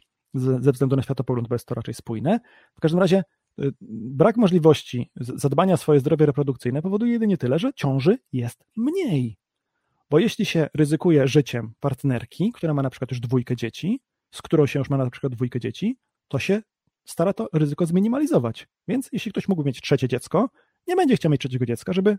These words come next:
na pewno nie osierocić tych dwóch pierwszych, nie? Zmierzam do tego, że, em, te przepisy dotyczące a-, aborcji są zagrożeniem dla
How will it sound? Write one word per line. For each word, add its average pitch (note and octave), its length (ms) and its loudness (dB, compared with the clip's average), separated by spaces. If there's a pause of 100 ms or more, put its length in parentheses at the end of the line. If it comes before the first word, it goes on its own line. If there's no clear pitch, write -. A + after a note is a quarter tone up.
na F#3+ 140 2
pewno F3+ 220 2
nie E3 140 2
osierocić C3 420 -4
tych B2 120 -4
dwóch B2+ 180 -8
pierwszych, - 460 -8
nie? B3+ 160 -2 (340)
Zmierzam B3+ 340 2
do A3+ 100 4
tego, D3 380 2 (320)
że, D#3 340 0 (100)
em, C#3+ 400 -4 (440)
te F#3 80 2
przepisy G#3+ 340 -2
dotyczące E3+ 460 0
a-, D3+ 180 -2
aborcji C3+ 560 -2
są A3 300 0
zagrożeniem F3 480 2
dla D3+ 320 2